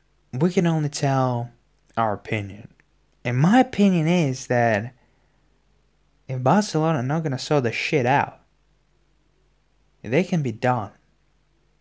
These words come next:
And you will say, "Well, Messi will go, okay, couple years,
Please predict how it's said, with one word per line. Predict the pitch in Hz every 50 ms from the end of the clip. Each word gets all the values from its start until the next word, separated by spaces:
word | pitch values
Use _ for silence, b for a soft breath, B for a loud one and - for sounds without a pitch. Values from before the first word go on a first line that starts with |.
| _ _ _ _ _ _ - -
And | 123 123 127 127
you | 123
will | 123 123 120
say, | - - 127 120
"Well, | 117 131 135 110 - - - _ -
Messi | 110 113 135 147 147 - 139
will | 120 117 110
go, | 107 - 110 110 110 113 120 123 - b b b b b b b b b 135
okay, | - - 131 123
couple | 120 - 147 147 143 131 123
years, | 120 123 139 143 131 120 110 113 123 123 -